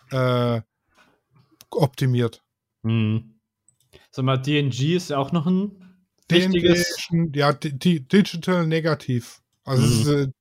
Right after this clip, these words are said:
Speaker 1: D N G ist praktisch ein, ne, ein raw-File.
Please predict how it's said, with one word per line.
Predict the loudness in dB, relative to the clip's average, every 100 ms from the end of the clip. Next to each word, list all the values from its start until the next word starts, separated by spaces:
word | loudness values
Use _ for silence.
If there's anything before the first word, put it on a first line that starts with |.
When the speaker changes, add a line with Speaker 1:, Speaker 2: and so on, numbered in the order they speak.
| _ _ -2
Speaker 1:
D | 0
N | 0
G | 0 -2
ist | -2
praktisch | -4 -2 -2 2
ein, | 2 0 2
ne, | 0 0
ein | -4 -2 0
raw-File. | 0 0 -2 -2 -2